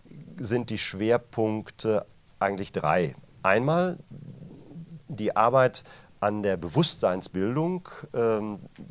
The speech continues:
dass wir alle gemeinsam Verantwortung für die eine Welt haben und dass wir uns alle entsprechend verhalten sollen. In diesem Sinn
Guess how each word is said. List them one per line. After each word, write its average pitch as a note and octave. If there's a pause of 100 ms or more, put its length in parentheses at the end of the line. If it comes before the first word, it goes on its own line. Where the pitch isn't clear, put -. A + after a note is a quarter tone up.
(100)
dass - (260)
wir G2
alle D3+
gemeinsam C#3
Verantwortung G#2+
für A#2+
die G#2
eine G2+
Welt F#2+
haben D3+ (480)
und A#2+
dass A#2
wir A2+
uns G#2+
alle A#2
entsprechend A2+
verhalten E2+
sollen. C#2
In F#2
diesem A#2
Sinn A2+